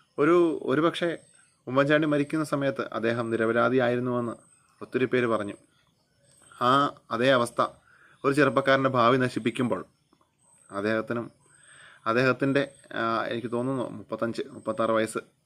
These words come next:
ആ, അത് മുപ്പത്തഞ്ച് വയസ്സ് പ്രായമുള്ള ഒരു യുവാവിനെ വലിച്ചു കീറി ഒട്ടിക്കുമ്പോൾ അദ്ദേഹം, ആ, അദ്ദേഹത്തിൻ്റെ ഭാവി തീർച്ചയായിട്ടും തുലാസിലാവുന്നൊരു സംഗതി വരുമ്പോൾ ആഘോഷിക്കുന്ന എല്ലാവർക്കും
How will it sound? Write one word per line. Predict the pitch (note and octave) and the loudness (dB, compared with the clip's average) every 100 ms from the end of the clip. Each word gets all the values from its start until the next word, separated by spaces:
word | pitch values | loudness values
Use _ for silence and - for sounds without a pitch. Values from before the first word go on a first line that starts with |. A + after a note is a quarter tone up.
| _ | _
ആ, | A#2+ B2 B2+ - - - | -6 -2 -2 -2 -6 -8
അത് | A2+ A2+ A2+ | -4 -4 -4
മുപ്പത്തഞ്ച് | C#3 D#3 D3+ | -2 2 4
വയസ്സ് | C#3+ C3+ B2+ | 4 2 2
പ്രായമുള്ള | B2 C3 B2+ | 2 0 0
ഒരു | B2 | 0
യുവാവിനെ | A#2 A2+ A2+ A#2 G#2 _ _ _ _ - | 0 0 -2 -2 -6 _ _ _ _ -2
വലിച്ചു | A2 A2+ B2+ | 0 2 2
കീറി | A#2+ B2 | 2 2
ഒട്ടിക്കുമ്പോൾ | A2+ A2+ A#2+ A#2 G#2 _ _ _ _ - _ - | 0 -2 -2 -4 -6 _ _ _ _ -20 _ -6
അദ്ദേഹം, | A#2 C3 D3 D3 - _ _ _ _ - | 2 4 4 2 -4 _ _ _ _ -6
ആ, | B2+ A#2+ A#2+ A#2 A2+ A2 A2 G#2+ - - - - _ A#2+ | -2 0 0 0 0 -2 -6 -10 -20 -20 -20 -20 _ -2
അദ്ദേഹത്തിൻ്റെ | B2 C3+ D3 D3+ C3+ | 2 2 2 0 2
ഭാവി | C3 C3 - _ _ | 2 0 -6 _ _
തീർച്ചയായിട്ടും | A#2 A#2 C3+ B2+ A#2 - - | -6 0 0 0 -2 -6 -6
തുലാസിലാവുന്നൊരു | A2 A#2 B2 A#2 A#2 A2+ - | -4 -4 -4 -4 -6 -8 -8
സംഗതി | G#2+ A2 A2 | -6 -4 -4
വരുമ്പോൾ | G#2 G#2 - _ _ _ _ _ | -6 -10 -16 _ _ _ _ _
ആഘോഷിക്കുന്ന | G2+ A2+ C3+ B2+ A#2+ B2+ A#2+ - _ _ _ _ _ G2 | -2 0 0 -4 -4 -4 -4 -10 _ _ _ _ _ -6
എല്ലാവർക്കും | G2 G#2+ A#2 A#2 A#2 - | -2 0 0 -2 -8 -12